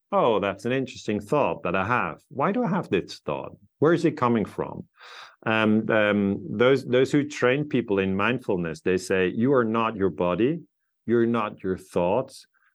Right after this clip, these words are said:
You're not your emotions. You're consciousness."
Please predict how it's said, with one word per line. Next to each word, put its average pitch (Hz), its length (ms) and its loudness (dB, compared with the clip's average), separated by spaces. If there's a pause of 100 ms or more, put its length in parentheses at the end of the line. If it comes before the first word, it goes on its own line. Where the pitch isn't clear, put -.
(120)
You're 131 240 4
not 117 340 0
your 104 200 4
emotions. 101 840 -2 (420)
You're 143 340 4
consciousness." 131 960 -6